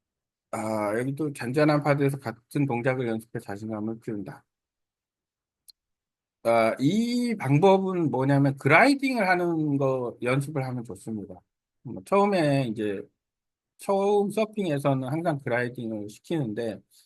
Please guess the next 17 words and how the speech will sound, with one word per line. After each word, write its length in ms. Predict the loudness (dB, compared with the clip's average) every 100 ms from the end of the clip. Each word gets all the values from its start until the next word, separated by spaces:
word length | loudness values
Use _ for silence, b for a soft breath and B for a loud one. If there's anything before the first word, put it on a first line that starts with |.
| _
그라이딩을 480 | 6 6 6 4 0
시키는 440 | -2 -6 -4 -2
이유는 420 | -2 -2 -2 -2 2
물에 180 | 4 6
대한 220 | 4 4
적응도도 540 | -2 -2 0 -2 -2
있지만 680 | -4 -4 0 2 2 0 -6 _ _ _
내 300 | 2 6 6 4
몸을 540 | 2 2 2 0 0
어떻게 460 | 0 -2 -4 -2 -4
하면 560 | 0 0 2 2 0
그라이딩에서 1040 | 2 4 4 2 -4 -6 -6 -8 -4 -4 -2
파도를, 580 | -2 -2 2 2 2 -2 b b _
아, 420 | -6 -2 0 -2 -6
잡는지에 760 | -4 4 4 4 0 0 0
대한 320 | 0 -2 -2 -6
어떤 560 | -8 -2 0 0 -6